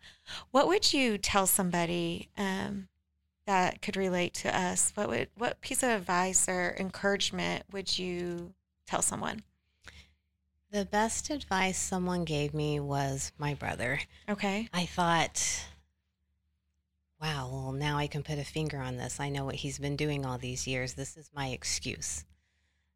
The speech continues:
Speaker 2: um, to leave or move on or do whatever I wanted to do." But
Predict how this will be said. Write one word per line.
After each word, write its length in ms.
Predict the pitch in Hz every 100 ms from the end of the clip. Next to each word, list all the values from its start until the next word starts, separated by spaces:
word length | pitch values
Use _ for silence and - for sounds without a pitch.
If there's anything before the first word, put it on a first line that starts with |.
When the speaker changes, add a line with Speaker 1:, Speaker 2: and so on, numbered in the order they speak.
| -
Speaker 2:
um, 480 | 156 143 131 135 135 _ _ _
to 160 | - 160
leave 480 | 151 143 139 139 139
or 320 | 127 123 135 _ _ _
move 220 | 165 160 139
on 380 | 135 131 131 127
or 160 | 120
do 220 | 127 156
whatever 320 | 156 139 135 127
I 100 | 123
wanted 320 | 127 107 -
to 120 | -
do." 120 | - - - - - _ _ _ -
But 240 | 170 151